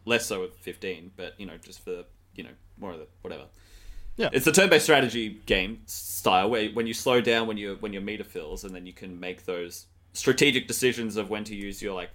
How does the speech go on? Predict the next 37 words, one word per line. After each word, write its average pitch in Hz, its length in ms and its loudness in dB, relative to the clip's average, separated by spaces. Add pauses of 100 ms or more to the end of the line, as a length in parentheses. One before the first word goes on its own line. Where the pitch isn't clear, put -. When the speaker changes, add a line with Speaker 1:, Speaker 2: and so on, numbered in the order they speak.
(260)
Speaker 1:
your 107 120 4
attack 131 320 4
abilities 110 500 4
or 110 100 -4
your 95 120 -6
spells 104 680 0
or 98 100 -4
your 90 200 -6 (120)
healing 120 360 0
items 92 500 -8
or 87 160 -8
your 87 120 -12
limit 104 240 -10
breaks 90 260 -12
or - 20 -10
your 78 60 -12
summons. 85 480 -10 (340)
And 107 80 -12
you 95 60 -12
can 98 100 -8
do 120 200 6
that. 110 260 2 (340)
You 107 120 -12
can 90 120 -8
change 113 360 4
who 127 80 0
you're 104 120 -2
targeting 95 440 0
and 90 100 -10
stuff - 200 -12
like 92 160 -10
that. 87 220 -6
So, 90 200 -8 (320)
like, 117 140 4
all 160 160 10
that's 135 180 6
really 104 200 0